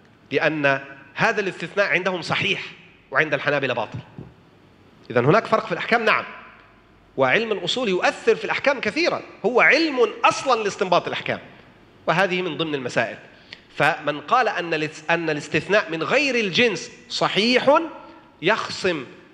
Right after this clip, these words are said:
قيمة المستثنى من المستثنى منه. ومن قال أنه باطل يقبل ما قبل الاستثناء ويلغي ما بعد الاستثناء.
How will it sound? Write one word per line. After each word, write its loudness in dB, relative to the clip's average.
قيمة 2
المستثنى -4
من -4
المستثنى -2
منه. -4
ومن 0
قال 4
أنه 4
باطل 4
يقبل 0
ما 0
قبل -2
الاستثناء -2
ويلغي 0
ما 2
بعد -2
الاستثناء. -14